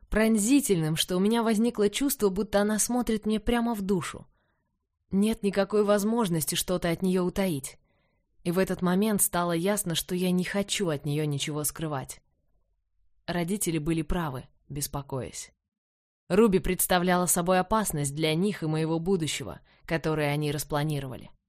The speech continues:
Я не мог поверить, что понял это только сейчас. Я был влюблён в Руби Джемайму Белл. То, что я к ней чувствовал,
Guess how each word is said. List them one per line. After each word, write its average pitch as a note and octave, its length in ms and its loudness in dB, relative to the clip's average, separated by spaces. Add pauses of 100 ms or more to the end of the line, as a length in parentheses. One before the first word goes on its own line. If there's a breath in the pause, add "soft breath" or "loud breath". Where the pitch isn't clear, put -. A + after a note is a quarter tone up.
(600)
Я F3 140 2
не G#3 100 2
мог B3 200 0
поверить, B3 480 0
что - 240 -6
понял B3 400 0
это E3 200 -2
только G#3 360 -4
сейчас. - 640 -8 (1040)
Я G#3 200 4
был A3 240 2
влюблён G#3 680 0 (280 soft breath)
в E3+ 160 -4
Руби G#3 480 2
Джемайму D3+ 600 0
Белл. C3 360 -8 (880)
То, G3+ 80 6
что - 160 0
я G#3+ 200 2
к - 60 -6
ней G3 200 2
чувствовал, D3 680 -4